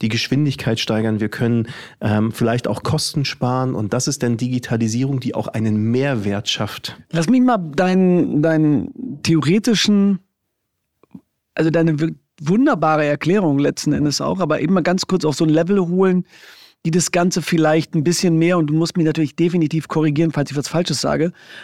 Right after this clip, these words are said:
Speaker 2: aber auf so ein Level holen, was, was mit Bildern auch funktioniert, weil du sagst ja, ne, wir, wir werten irgendwelche Daten aus.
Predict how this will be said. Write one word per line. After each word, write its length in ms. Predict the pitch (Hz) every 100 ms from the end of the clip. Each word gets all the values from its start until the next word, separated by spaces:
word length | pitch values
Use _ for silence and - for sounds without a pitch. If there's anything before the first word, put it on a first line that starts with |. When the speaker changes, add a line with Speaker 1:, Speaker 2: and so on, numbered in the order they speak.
| -
Speaker 2:
aber 380 | 175 170 175 170
auf 120 | 156
so 100 | 139
ein 40 | 175
Level 300 | 180 196 185
holen, 420 | 180 196 196 170
was, 220 | 170 -
was 200 | - 160
mit 160 | 170 143
Bildern 320 | 170 208 185
auch 120 | 165
funktioniert, 680 | 143 160 147 - 151 147 147
weil 100 | 165
du 80 | 165
sagst 240 | 156 170 -
ja, 80 | 175
ne, 160 | 196
wir, 180 | 165 156
wir 160 | 160 143
werten 320 | 160 170 185
irgendwelche 460 | 175 165 165 156 151
Daten 460 | 160 180 - 185
aus. 340 | 202 175 160